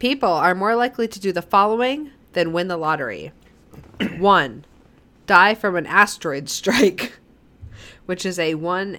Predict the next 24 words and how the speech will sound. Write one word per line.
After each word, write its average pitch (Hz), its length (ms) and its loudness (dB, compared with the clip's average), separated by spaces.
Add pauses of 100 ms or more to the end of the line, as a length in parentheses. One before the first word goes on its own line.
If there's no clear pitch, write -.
in 151 420 -10 (380)
seventy-four 214 920 -4
million 202 440 -6
eight, 196 240 -6 (680)
a, 180 120 -6
a 190 260 -4
big 202 220 -2
number. 135 340 -8 (520)
Uh, 175 400 4 (840)
two, 277 360 0 (120)
become 208 260 -2
a 208 60 -2
movie 202 260 0
star. 123 420 -8 (760)
Three, 214 520 -2
get - 160 -8
struck - 460 -2
by 185 320 0 (100)
lightning. 175 540 -4 (800)
Four, 180 540 2 (240)
bowl 190 420 0
a 151 180 -6
three 196 300 -4
hundred 175 580 -6